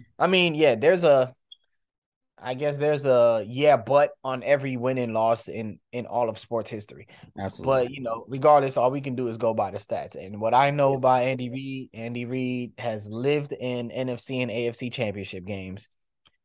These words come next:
Speaker 1: And out of go-, and all of those, like, what, he's been to, like, nine of those and <laughs> has, and, and made it to the Super Bowl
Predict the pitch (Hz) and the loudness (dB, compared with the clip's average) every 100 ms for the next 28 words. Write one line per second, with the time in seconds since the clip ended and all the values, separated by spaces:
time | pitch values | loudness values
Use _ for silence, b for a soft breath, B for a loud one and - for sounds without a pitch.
0 | _ _ _ 120 113 110 110 110 110 - | _ _ _ -2 0 0 -2 -4 -6 -12
1 | _ _ _ - 120 117 107 120 139 82 | _ _ _ 0 4 4 2 2 2 0
2 | - 123 117 - 131 139 139 135 135 135 | -6 -6 -6 4 6 8 6 4 4 2
3 | 131 - - - 107 113 107 110 123 127 | -4 -12 -16 -8 0 0 0 -2 -2 -4
4 | 123 117 107 98 101 - _ 120 127 123 | -6 -2 -4 -4 -10 -16 _ -12 0 2
5 | 123 131 147 151 151 156 156 - 143 131 | 4 4 6 6 6 6 2 -4 -4 0
6 | 131 170 165 160 - 147 127 98 127 123 | 4 4 4 0 0 0 -2 -8 -6 -2
7 | 135 131 139 127 - 131 123 123 120 117 | 0 0 0 -4 -4 -6 -2 0 0 -4